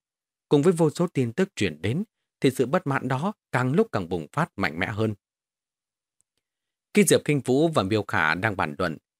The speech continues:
thì Lý Giật dường như cũng cảm nhận được điều gì đó, chỉ nhìn về phía này, khẽ cung tay một cái. Điều này khiến Miêu Khả hơi khó xử, không thể không phản ứng lại, mà cũng không thể giả vờ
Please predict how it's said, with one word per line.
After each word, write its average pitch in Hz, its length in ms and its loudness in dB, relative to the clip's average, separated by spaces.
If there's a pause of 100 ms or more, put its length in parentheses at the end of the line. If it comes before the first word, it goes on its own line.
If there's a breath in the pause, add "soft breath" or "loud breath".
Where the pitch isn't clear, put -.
(180)
thì 147 100 2
Lý 147 200 0
Giật 104 160 0 (160)
dường 85 300 -4
như 98 240 0
cũng 131 180 -2
cảm 85 160 -2
nhận 87 240 -6
được 95 200 -4
điều 95 140 -2
gì 82 180 -4
đó, 139 300 -6 (400)
chỉ 127 100 2
nhìn 107 260 0
về 104 120 0
phía 180 160 0
này, 104 260 -2 (260)
khẽ 120 280 2
cung 110 160 0
tay 98 140 -4
một 80 220 -8
cái. 143 240 -2 (920)
Điều 139 180 4
này 120 360 0
khiến 185 140 0
Miêu 127 140 0
Khả 76 300 -6
hơi 98 200 -4
khó 165 180 -4
xử, 82 280 -4 (320)
không 110 200 -2
thể 82 240 -2
không - 180 -4
phản 80 140 -4
ứng 139 220 -4
lại, 82 200 -2 (300)
mà 117 100 0
cũng 156 180 0
không 180 180 0
thể 82 240 -4
giả 82 300 -4
vờ 87 260 -4